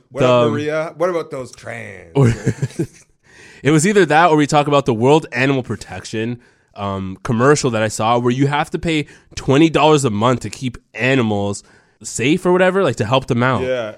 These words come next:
Speaker 1: I got
Speaker 2: And it's like, man, I swear they a-, they only ask for a dollar for humans. So it's like, why do animals <laughs> need the twenty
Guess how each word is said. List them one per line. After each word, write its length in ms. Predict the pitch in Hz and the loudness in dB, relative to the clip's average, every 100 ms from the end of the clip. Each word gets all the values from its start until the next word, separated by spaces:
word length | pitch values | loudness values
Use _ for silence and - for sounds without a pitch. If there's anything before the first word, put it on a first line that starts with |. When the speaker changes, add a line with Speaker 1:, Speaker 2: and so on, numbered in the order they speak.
| - | -14
Speaker 1:
I 80 | 135 | -10
got 260 | 139 147 - | -8 -8 -2
Speaker 2:
And 120 | 196 | 0
it's 80 | 190 | 2
like, 160 | 202 | 0
man, 360 | 160 196 151 107 - | 2 2 2 -2 -6
I 80 | |
swear 320 | 147 147 170 190 | -6 0 2 2
they 120 | 196 | 2
a-, 180 | 156 143 | -2 -2
they 100 | 151 | 0
only 300 | 147 170 180 | 4 4 4
ask 240 | 170 170 | 2 0
for 140 | - 160 | 0 0
a 60 | |
dollar 400 | 135 127 147 160 | 0 0 0 0
for 160 | 151 135 | 0 -2
humans. 480 | 107 143 156 92 92 | 2 2 2 -2 -6
So 120 | 120 | -6
it's 100 | 120 | -4
like, 100 | 127 | -4
why 300 | 120 123 139 | -2 2 2
do 120 | 143 143 | 2 0
animals 500 | 139 151 147 147 120 | 0 2 4 2 0
<laughs> 80 | 139 | -2
need 120 | 139 | -2
the 40 | 131 | -6
twenty 580 | - 131 143 123 120 | -6 -2 0 0 -4